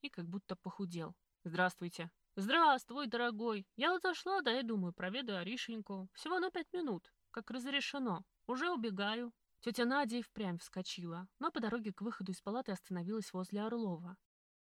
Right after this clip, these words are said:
Крепко его обняла, а уже у самой двери обернулась и быстро нас перекрестила. «Ну как ты?» «Это я у тебя должна спросить», — пошутила неловко. «Как я?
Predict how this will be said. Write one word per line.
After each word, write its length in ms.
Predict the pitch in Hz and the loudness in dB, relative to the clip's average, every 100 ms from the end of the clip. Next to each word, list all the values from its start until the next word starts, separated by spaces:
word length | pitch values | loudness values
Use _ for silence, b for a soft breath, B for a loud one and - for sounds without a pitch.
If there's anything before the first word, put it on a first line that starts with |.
| - | -8
Крепко 300 | 339 - 196 | -8 -6 -4
его 180 | 170 175 | -2 -2
обняла, 480 | 170 180 202 285 254 _ _ _ - | 0 0 2 0 -2 _ _ _ -2
а 80 | |
уже 240 | 196 226 320 | 0 2 2
у 80 | 240 | 0
самой 340 | - 214 190 | 2 2 2
двери 320 | 165 175 233 | 0 -2 -2
обернулась 800 | 262 165 165 170 247 254 - - _ _ _ - | -2 -2 0 0 0 0 -4 -12 _ _ _ -2
и 80 | |
быстро 340 | 185 285 - 220 | 0 0 0 0
нас 180 | 175 - | 0 -2
перекрестила. 840 | 202 190 190 196 - 170 156 185 _ _ - | -4 -4 -6 -8 -6 -6 -6 -10 _ _ 0
«Ну 220 | 185 180 | 2 6
как 220 | 185 202 | 4 4
ты?» 160 | - 180 _ _ _ _ | 0 -4 _ _ _ _
«Это 200 | 214 214 | -6 -2
я 260 | 233 262 254 | 0 2 2
у 40 | |
тебя 260 | 185 170 165 | 0 -4 -2
должна 340 | 170 175 175 | -2 -2 -4
спросить», — 640 | 160 - 196 - 160 - - _ _ _ _ | -6 -6 -6 -4 -8 -10 -20 _ _ _ _
пошутила 440 | 214 233 - 185 | -4 -4 -2 -2
неловко. 580 | 175 190 190 170 - 170 - _ | 2 2 2 -2 -6 -12 -12 _
«Как 260 | - 269 - | 0 2 2
я? 160 | 170 | -4